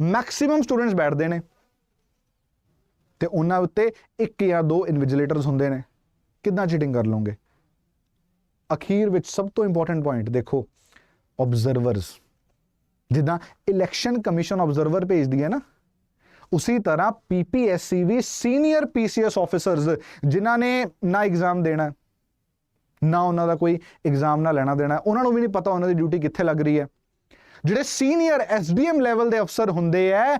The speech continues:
ਉਹਨਾਂ ਨੂੰ ਭੇਜਿਆ ਜਾਂਦਾ ਆਬਜ਼ਰਵਰ ਬਣਾ ਕੇ ਕਿ "ਦੇਖ ਕੇ ਆਓ ਕਿ ਬੱਚਾ ਚੀਟਿੰਗ ਤਾਂ ਨਹੀਂ ਕਰ ਰਿਹਾ।"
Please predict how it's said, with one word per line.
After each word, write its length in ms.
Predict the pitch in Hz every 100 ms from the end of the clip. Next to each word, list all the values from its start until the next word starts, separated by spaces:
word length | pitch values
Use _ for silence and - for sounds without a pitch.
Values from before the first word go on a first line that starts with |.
| - _ -
ਉਹਨਾਂ 420 | 214 226 262 277
ਨੂੰ 180 | 277 262
ਭੇਜਿਆ 380 | 226 175 208 262
ਜਾਂਦਾ 340 | 220 202 220
ਆਬਜ਼ਰਵਰ 500 | 214 180 202 208 233
ਬਣਾ 280 | 190 185 185
ਕੇ 160 | 180 220
ਕਿ 140 | 247
"ਦੇਖ 300 | 175 185 196
ਕੇ 140 | -
ਆਓ 160 | 214 220
ਕਿ 140 | 254
ਬੱਚਾ 280 | 196 190 220
ਚੀਟਿੰਗ 360 | 180 202 202 208
ਤਾਂ 80 | 208
ਨਹੀਂ 120 | 214
ਕਰ 160 | 208
ਰਿਹਾ।" 300 | 196 220 208